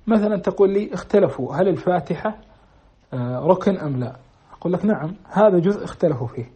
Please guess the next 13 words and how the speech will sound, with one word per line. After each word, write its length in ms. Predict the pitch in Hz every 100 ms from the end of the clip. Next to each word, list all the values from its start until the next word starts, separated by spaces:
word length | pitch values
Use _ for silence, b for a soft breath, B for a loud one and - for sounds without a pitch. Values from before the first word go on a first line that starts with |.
| b b b b b b b
لكنهم 420 | 185 196 254 220 208
اتفقوا 480 | 208 240 220 214
أن 100 | 190
الفاتحة 460 | 170 147 196 - 165
من 100 | 156
القرآن، 360 | 127 - 113 110 - -
واتفقوا 580 | 131 - 185 185 202 196
أن 180 | 151 147
من 100 | 147
قرأ 240 | 180 147
الفاتحة 400 | 135 180 180 165
أجزأته 360 | 135 143 139 127
صلاته، 420 | - 117 117